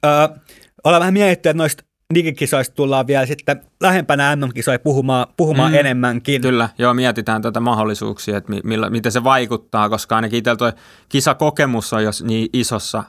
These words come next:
Speaker 2: osassa, että vaikka se striimi, se itse kisa onnistuu, niin onko se sitten, niinku, tuntuuko se samalta?
Speaker 1: Joo, mut a-, aika niinku,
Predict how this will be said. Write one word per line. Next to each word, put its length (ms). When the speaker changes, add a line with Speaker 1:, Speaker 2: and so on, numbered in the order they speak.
Speaker 2:
osassa, 520
että 240
vaikka 260
se 100
striimi, 500
se 120
itse 180
kisa 340
onnistuu, 500
niin 120
onko 120
se 80
sitten, 360
niinku, 200
tuntuuko 360
se 100
samalta? 460
Speaker 1:
Joo, 260
mut 160
a-, 100
aika 260
niinku, 400